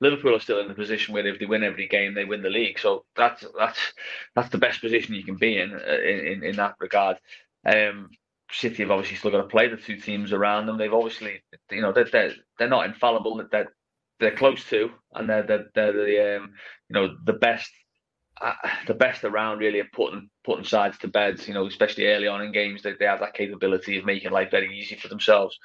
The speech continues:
But there's time to go. There's a, a lot of games. They've got a tough game tonight. They play Brentford away, you know, on a Monday night with, with Ivan Toney back and a, a Brentford team that needs results and needs points. So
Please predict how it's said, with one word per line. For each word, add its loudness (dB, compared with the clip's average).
But 8
there's -4
time 2
to -8
go. 2
There's -14
a, -12
a -8
lot 6
of 2
games. -2
They've -6
got 2
a -14
tough -10
game 0
tonight. 0
They 2
play 4
Brentford 0
away, 2
you -12
know, -2
on 6
a 2
Monday 0
night 2
with, -4
with -2
Ivan 4
Toney -2
back 0
and -4
a, -12
a -2
Brentford -2
team -4
that -4
needs -2
results 0
and 0
needs 0
points. 0
So 4